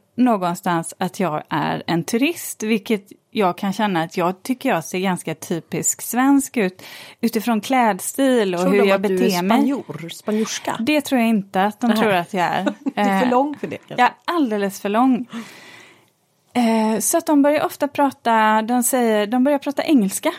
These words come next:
Speaker 2: Nu ska vi inte generalisera här att
Speaker 1: Nej.
Speaker 2: man lång, man kan, det finns långa spanjorer också.
Speaker 1: Ja.
Speaker 2: Ja.
Speaker 1: Ja, korta svenskar också, tänker
Speaker 2: Ja,
Speaker 1: jag.
Speaker 2: ja.
Speaker 1: <laughs> Men,
Speaker 2: Jag,
Speaker 1: men,
Speaker 2: ja,
Speaker 1: ja,
Speaker 2: ja.
Speaker 1: men det är så roligt för att då börjar de prata och så,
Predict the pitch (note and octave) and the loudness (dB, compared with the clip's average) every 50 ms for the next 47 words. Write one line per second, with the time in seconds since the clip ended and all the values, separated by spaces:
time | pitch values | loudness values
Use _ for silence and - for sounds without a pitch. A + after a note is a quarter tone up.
0 | - - G3 E3 - G#3 F#3+ G3+ F#3 - D#3 - E3+ D#3 D3+ D3 D3 D3 D3 C#3+ | -6 -6 -4 -4 -2 0 0 0 0 -2 -4 -4 -2 -2 0 0 -2 -2 -2 -2
1 | - G#3 G#3+ G3 E3 D3 C#3+ C3 B2 C3+ - C3+ C3 - - A#3 A#3 B3 - - | 0 2 2 2 2 2 0 0 -2 -2 -2 -2 -2 -2 2 2 2 2 2 0
2 | - D#3+ D3+ C#3+ - D3 D#3+ F3+ F#3+ G3 F3+ E3+ D#3+ D#3+ D#3 D3+ - F3+ E3+ E3+ | -2 -2 -2 -4 -4 -4 -2 2 2 2 2 2 0 -2 -4 -4 -2 -2 -2 -2
3 | E3 D#3 D3+ - E3 D#3+ F3+ E3+ D3 D3 D3+ - - D3+ C#3+ C#3 C#3 C#3 C#3+ D#3+ | -4 -6 -6 -6 -6 -2 -2 -2 -2 -2 -4 -4 -4 -2 -2 0 0 2 2 0
4 | F3 - - - - - - _ _ _ - G#3 F#3 D#3+ C#3 - - - C#3+ C3+ | 0 -2 -4 -10 -10 -10 -12 _ _ _ -4 0 0 0 0 -2 -4 -2 -2 -2
5 | C3 - _ _ _ _ _ - F3 F3+ F#3+ G3+ G#3+ _ - - A3 G#3 - F#3 | -2 -4 _ _ _ _ _ -2 -2 -2 -2 -2 -6 _ -4 -4 -2 -2 -2 -4
6 | - - G3+ F#3+ F3+ - - F#3 F3 F3 - - - A3+ A3+ - E3+ D#3+ D3 D3+ | -4 -2 -2 -2 -2 -2 -4 -4 -4 -4 -4 -4 -4 -4 -2 0 2 2 2 2
7 | F#2+ - - - - - F3 F#3 F3+ - D4+ - - E4+ D4 - - - - - | 0 -2 -6 -6 -4 0 0 0 2 2 0 2 4 0 0 2 2 -2 -2 -2
8 | - - _ _ _ _ - B3 - - - - - - - - B3 B3+ - - | -4 -20 _ _ _ _ -2 -2 -2 -4 -8 -16 -14 -14 -8 -2 0 0 2 2
9 | - B3+ G#3 G3 - - F#3+ F3+ E3+ F3 G3 A3 B3 B3+ - F#3+ G3+ B3 - - | 2 0 0 0 -6 -4 -2 0 2 2 0 0 0 2 2 2 2 0 0 0
10 | B3 C4 C4 C#4 G#3 F3+ B3 C4 B3+ B3+ B3 C4+ C4+ C4 - - A#3+ A3+ A3+ G#3 | 2 4 4 4 4 2 0 0 0 2 2 2 2 2 2 0 2 0 2 0
11 | G3+ G3 F#3+ G3 - - G3+ G#3 G3+ G3 - G#3 G3+ F#3+ - - - G#3 G#3 G#3 | 0 0 -2 -2 -4 -4 -2 -2 -2 -2 -2 -2 -4 -4 -6 -10 -8 -4 -2 0
12 | G3+ G3+ G#3+ A3 A3+ - - A3+ G3 G3 G3 - G3 G3 A3 A#3 A3+ G#3 | 0 0 0 -2 -2 -2 0 0 0 0 -2 -4 -4 -2 -2 -2 -4 -4